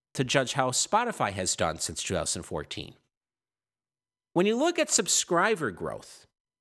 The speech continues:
paid subscriber growth, for Spotify, it actually looks pretty decent. It's remained steady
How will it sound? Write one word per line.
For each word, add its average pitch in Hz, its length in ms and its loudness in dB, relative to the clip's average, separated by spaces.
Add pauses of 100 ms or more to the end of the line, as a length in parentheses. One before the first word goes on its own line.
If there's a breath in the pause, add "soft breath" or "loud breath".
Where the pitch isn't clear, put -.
(260)
paid 202 300 0
subscriber 95 580 -2
growth, - 420 -12 (920)
for 214 120 2
Spotify, 202 680 2
it - 80 -6
actually 254 380 0
looks - 440 0 (220)
pretty 240 360 0
decent. 269 460 0 (800)
It's 185 180 2
remained 208 320 2
steady 208 640 0